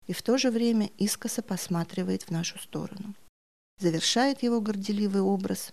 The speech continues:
черная треуголка с острыми углами. Картина вибрирует холодными оттенками, присутствующими даже в тяжелом светлом занавесе с растительным орнаментом, что изображен позади персонажей.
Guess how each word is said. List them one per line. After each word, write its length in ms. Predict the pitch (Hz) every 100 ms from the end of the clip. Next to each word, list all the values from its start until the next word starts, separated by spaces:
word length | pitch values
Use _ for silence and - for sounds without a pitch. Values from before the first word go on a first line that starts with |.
| -
черная 480 | - 214 233 220 196
треуголка 580 | - 180 165 185 190
с 140 | 175 -
острыми 460 | 165 - 180 180
углами. 560 | 185 185 170 - 180 180 - - _ _ _ _ -
Картина 460 | 190 175 - 247
вибрирует 640 | 208 196 185 226 262 233 214
холодными 560 | 208 196 214 214 208
оттенками, 760 | 214 208 - 165 202 - - 180 - _ _
присутствующими 960 | 170 170 - 170 - 170 165 - 185 175
даже 280 | 170 170 170
в 80 |
тяжелом 500 | - 170 170 214 233 208
светлом 440 | - 202 196 208
занавесе 600 | 190 190 170 175 185 -
с 100 | -
растительным 720 | 180 170 - 165 - 170 170
орнаментом, 720 | 175 180 175 165 190 185 185 180 _ _ -
что 200 | - 175
изображен 540 | 175 170 180 185 185
позади 460 | 175 - 175 165 -
персонажей. 720 | 165 - 190 185 165 180